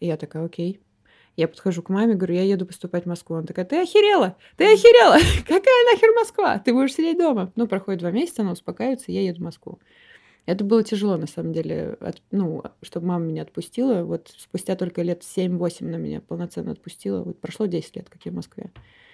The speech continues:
Я поступила на то-, тоже на режиссуру театрализованных представлений и праздников, и тоже на бюджет. И когда я позвонила маме и говорю: "Мам, на фотографию не получилось поступить, а вот на Р Т П и П получилось, и опять на бюджет". Она говорит: "Да ты бесишь, но если ты опять на бюджет поступила, то уже учись,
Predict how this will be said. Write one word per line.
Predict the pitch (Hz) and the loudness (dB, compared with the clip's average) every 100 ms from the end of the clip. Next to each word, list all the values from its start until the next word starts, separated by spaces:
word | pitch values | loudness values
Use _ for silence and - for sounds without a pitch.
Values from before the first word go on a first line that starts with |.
| - | -6
Я | 196 233 | -2 0
поступила | 233 - 202 240 226 190 | -2 -8 -4 0 2 2
на | 185 190 190 | 0 -2 -4
то-, | 190 190 | -4 -6
тоже | - 254 185 | 0 2 2
на | 190 | 0
режиссуру | 175 180 - 202 | -2 -4 -4 -4
театрализованных | 185 180 180 214 196 | -6 -8 -4 -4 -4
представлений | - 185 175 240 294 214 185 | -6 -6 0 2 2 2 -2
и | 196 | -8
праздников, | 196 240 233 202 170 - | -2 0 0 -2 -6 -10
и | 180 | -6
тоже | 214 247 202 | 2 2 2
на | 190 | -2
бюджет. | 175 175 180 160 | -4 -4 -4 -4
И | |
когда | - 190 | -6 -6
я | |
позвонила | 196 185 202 202 196 | -6 -2 0 0 0
маме | 226 320 214 170 - | 2 2 2 -2 -6
и | 190 180 | -8 -4
говорю: | 185 185 | -4 -4
"Мам, | 185 196 165 - _ _ _ 190 | -2 -4 -6 -12 _ _ _ -6
на | 202 | -4
фотографию | - 214 240 233 196 190 | -2 0 0 0 -2 -2
не | 180 | -4
получилось | 202 220 - 381 247 | -4 -4 0 0 0
поступить, | - - 190 185 175 - | -6 -10 -8 -8 -10 -8
а | 190 | -4
вот | 190 220 | -2 0
на | 220 226 226 220 214 - - | 0 2 0 0 -2 -8 -12
Р | 196 | -8
Т | - | -6
П | 214 240 | 0 2
и | |
П | 233 311 359 - | 2 0 -2 -2
получилось, | 226 220 - 330 233 | -2 -2 -2 -2 -2
и | |
опять | 208 247 | -2 0
на | 240 | 0
бюджет". | 214 185 180 | 0 -2 -4
Она | 175 | -4
говорит: | 175 170 | -8 -8
"Да | 196 | -6
ты | 226 | -4
бесишь, | 190 170 165 - | -2 -4 -8 -8
но | 190 | -4
если | 220 - 180 | -4 -4 -8
ты | 190 | -8
опять | 180 180 165 | -4 -4 -4
на | 160 | -8
бюджет | 190 277 294 | -4 -4 -4
поступила, | 240 - 233 226 208 | -6 -8 -6 -2 -4
то | 196 202 | -4 -6
уже | 190 196 | -4 -4
учись, | 185 - 311 - | -4 -4 -6 -6